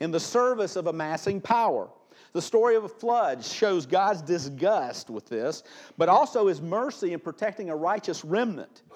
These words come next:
which would become another major biblical theme. The subsequent hyper-rebellion against God would come through the line of Ham, who usurped his father's,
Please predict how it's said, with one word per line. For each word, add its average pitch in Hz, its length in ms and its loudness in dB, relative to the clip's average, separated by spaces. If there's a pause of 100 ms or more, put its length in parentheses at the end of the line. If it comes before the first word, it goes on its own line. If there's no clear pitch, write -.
(280)
which 190 160 4
would 170 100 -4
become 208 460 -4
another 185 580 0 (200)
major 180 520 -2
biblical 170 460 0
theme. 147 500 -6 (4000)
The 160 100 -2
subsequent 240 520 2
hyper-rebellion 123 1200 -4
against 95 380 -14
God 95 380 -10 (480)
would 143 140 -4
come 208 260 -2
through 196 120 0
the 170 40 -2
line 175 320 -2
of 151 80 -4
Ham, 170 520 -12 (600)
who 208 120 2
usurped 240 720 -6
his 220 180 -6
father's, 185 800 -8